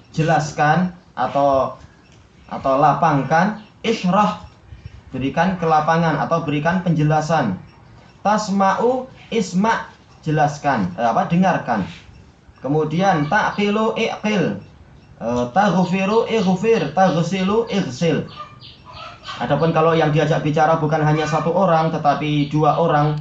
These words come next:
misalkan apa? Taskutu taskutani, jadi uskuta. Nah, nunnya, nunnya dihapus. Demikian pula kalau banyak orang, taskutuna, dihapus jadi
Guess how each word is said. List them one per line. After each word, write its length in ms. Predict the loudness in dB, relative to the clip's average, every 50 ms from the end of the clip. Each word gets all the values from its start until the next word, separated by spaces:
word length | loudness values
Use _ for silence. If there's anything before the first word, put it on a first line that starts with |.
| -8 -12 -18 -20 -20 -20 -20 -20 -20 -16 -14
misalkan 400 | -8 -4 -2 -2 0 0 0 0
apa? 400 | 0 2 2 0 0 -2 -4 -14 -20 -20 -20 -20 -20 -20 -20 -20 -20 -20 -20 -20 -20 -20 -20 -16 -6
Taskutu 640 | -4 -4 -4 -4 -6 -10 -8 -6 -4 -2 -2 -2 -2
taskutani, 880 | -2 -2 -2 -2 -2 -4 -4 -6 -4 0 2 2 4 4 4 4 2 0
jadi 320 | 0 -2 -2 -2 -2 -2 -2 -4
uskuta. 800 | -4 -4 -4 -4 -4 -4 -2 0 2 2 4 4 4 2 0 -2
Nah, 220 | -4 -4 -2 -2 0
nunnya, 560 | 2 4 4 4 4 2 2 0 -4 -8 -16 -20 -20 -20 -14 -8
nunnya 320 | -6 -4 -2 -2 -2 -2
dihapus. 640 | -2 -2 0 -2 -2 -2 -4 -4 -4 -8 -12 -18 -20 -20 -20 -20 -20 -20 -20 -20 -20 -20 -20 -20 -20 -20 -20 -20 -20 -20 -20 -12 -4 -2
Demikian 320 | -2 0 0 -2 -2 0
pula 160 | 0 2 2
kalau 240 | 2 2 2 2 2
banyak 260 | 4 4 4 4 4
orang, 540 | 4 4 4 4 4 4 2 0 -4 -6 -8 -8 -4
taskutuna, 1040 | -4 -2 -2 -4 -6 -4 -4 -4 -2 -2 -2 0 0 2 2 0 0 -2 -4 -8 -14 -20 -20 -18 -10
dihapus 480 | -6 -2 0 0 0 0 0 0 2 2
jadi 80 | 2